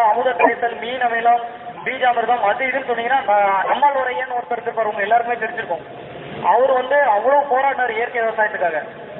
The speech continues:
அவரு சொல்லி கொடுத்துட்டு போயிருக்காரு. அவ்வளவு இருநூறுக்கும் மேற்பட்ட இடுபொருட்கள் இருக்கு இயற்கையிலே.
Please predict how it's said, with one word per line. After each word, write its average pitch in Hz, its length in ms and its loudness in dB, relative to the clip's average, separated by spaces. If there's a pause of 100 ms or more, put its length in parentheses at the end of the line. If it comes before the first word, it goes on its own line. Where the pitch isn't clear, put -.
(280)
அவரு 233 300 2
சொல்லி 262 180 -2
கொடுத்துட்டு 285 260 -6
போயிருக்காரு. 233 320 2
அவ்வளவு 220 300 2
இருநூறுக்கும் 277 640 0
மேற்பட்ட 254 320 4
இடுபொருட்கள் 240 500 0
இருக்கு 185 220 -6
இயற்கையிலே. 226 440 -2